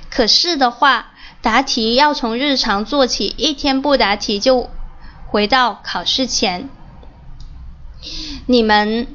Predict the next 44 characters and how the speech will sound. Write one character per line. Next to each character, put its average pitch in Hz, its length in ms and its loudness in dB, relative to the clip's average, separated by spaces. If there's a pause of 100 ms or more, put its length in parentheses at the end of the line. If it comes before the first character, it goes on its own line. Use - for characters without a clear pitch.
(120)
还 - 320 0
是 269 640 0
要 247 160 -2
坚 247 320 2
持 190 480 -2
练 254 260 2
习， 190 300 -6
坚 247 240 2
持 226 160 0
答 196 240 -2
题， 208 320 -4 (340)
不 339 100 2
然 240 280 4
我 233 140 0
今 302 300 0
晚 240 200 2
说 262 240 4
的 226 140 0
这 294 160 2
么 254 160 4
多 220 260 2
的， 208 240 0 (180)
那 294 220 6
都 262 240 6
是 285 220 4
我 196 240 2
的 196 180 0
一 202 160 -2
个 233 320 4 (400)
答 175 240 0
的 208 240 0 (1040)
题， 202 480 -2 (420)
收 302 280 2
获 285 240 4
的 208 300 -6
也 233 180 2
是 - 180 2
我 247 240 0
的， 170 220 -8 (240)
你 226 160 2
们 202 260 2
的 233 160 4
话 247 440 0 (120)
也， 196 260 0